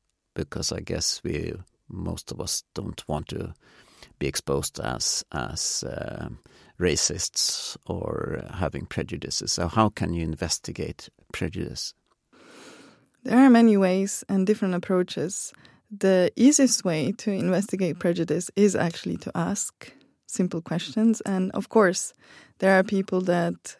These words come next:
Speaker 2: would kind of cheat on questionnaires because of expectancies that, right, like you said, it's not kind of acceptable nowadays, at least in most Western countries, to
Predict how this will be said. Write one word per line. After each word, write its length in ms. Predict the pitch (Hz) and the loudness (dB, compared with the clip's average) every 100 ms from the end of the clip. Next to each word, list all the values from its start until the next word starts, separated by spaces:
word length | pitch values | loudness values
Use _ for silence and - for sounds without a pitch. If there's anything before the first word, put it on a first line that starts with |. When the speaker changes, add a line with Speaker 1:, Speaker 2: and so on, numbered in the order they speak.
| 247 | -14
Speaker 2:
would 560 | 208 185 170 165 190 196 _ | -2 2 4 2 -4 -14 _
kind 220 | - 160 | -6 -4
of 160 | - - | -4 -6
cheat 480 | - 220 254 - - | -2 0 -2 -8 -6
on 160 | 220 196 | -4 -2
questionnaires 680 | 190 190 - 185 196 202 | -2 -2 -2 0 0 -2
because 640 | - 175 - 175 170 - - _ _ _ _ _ _ | -4 -6 2 2 2 -4 -14 _ _ _ _ _ _
of 440 | 170 170 175 170 - _ _ _ _ _ _ | -2 -2 -4 -8 -12 _ _ _ _ _ _
expectancies 1120 | - - - 180 - - 190 196 208 208 208 - | -8 -6 -2 -2 -2 -2 -2 0 -2 -2 -4 -6
that, 160 | 180 180 - | -6 -6 -8
right, 300 | - 185 175 - | -6 -4 -4 -4
like 280 | 175 170 185 | -2 0 -2
you 60 | |
said, 280 | - 190 160 | 0 2 2
it's 280 | - 170 - | -2 -4 2
not 260 | 180 175 - | 2 2 0
kind 160 | 185 | 0
of 100 | 160 - | 0 -4
acceptable 760 | - - 185 - 202 196 208 | -2 2 2 0 0 2 4
nowadays, 640 | 202 185 185 185 185 185 180 | 6 4 4 4 4 2 -2
at 160 | 190 | -6
least 240 | 180 170 - | -4 -4 -4
in 320 | 165 165 170 | -6 -6 -4
most 340 | 170 165 165 - | -2 0 -2 -2
Western 320 | 165 - 170 | -4 -2 -4
countries, 560 | 170 165 165 170 175 - | -2 -2 -2 -6 -4 -6
to 360 | - 160 156 | -2 0 0